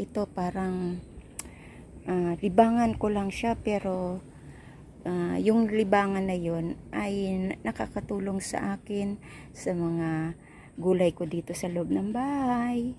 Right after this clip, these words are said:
sa aking, ano, at nag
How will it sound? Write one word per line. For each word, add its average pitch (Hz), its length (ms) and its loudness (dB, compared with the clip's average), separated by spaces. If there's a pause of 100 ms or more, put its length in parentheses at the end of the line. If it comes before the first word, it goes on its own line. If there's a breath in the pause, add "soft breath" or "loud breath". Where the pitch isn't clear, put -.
sa - 320 -2
aking, 180 560 -4 (480 loud breath)
ano, 220 320 2 (460 loud breath)
at 262 160 4 (320)
nag 254 260 2